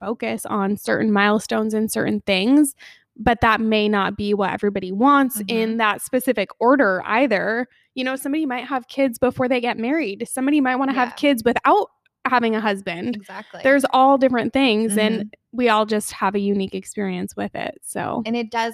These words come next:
Speaker 2: like, it breaks my heart to know that if somebody,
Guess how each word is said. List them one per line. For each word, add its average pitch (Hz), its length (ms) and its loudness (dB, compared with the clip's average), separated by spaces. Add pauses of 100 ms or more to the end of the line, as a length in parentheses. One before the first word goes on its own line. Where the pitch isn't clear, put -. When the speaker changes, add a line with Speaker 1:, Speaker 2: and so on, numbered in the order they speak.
Speaker 2:
like, 202 200 -8
it 202 220 -10
breaks 196 340 -8
my 190 140 -6
heart 180 340 -8
to 190 100 -8
know 175 320 -6
that 170 260 -10 (1040)
if 202 200 -8
somebody, 196 600 -6